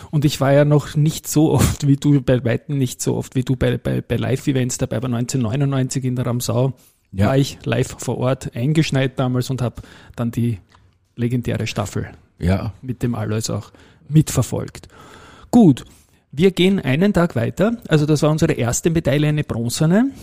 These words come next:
Speaker 1: für die Therese Stadlober. Und am Folgetag,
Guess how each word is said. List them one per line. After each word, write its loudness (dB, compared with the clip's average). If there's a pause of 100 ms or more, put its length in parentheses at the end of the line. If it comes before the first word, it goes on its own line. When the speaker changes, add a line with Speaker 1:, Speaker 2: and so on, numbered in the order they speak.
(240)
Speaker 1:
für 0
die 2
Therese -2
Stadlober. 0 (220)
Und -2 (100)
am -4
Folgetag, -2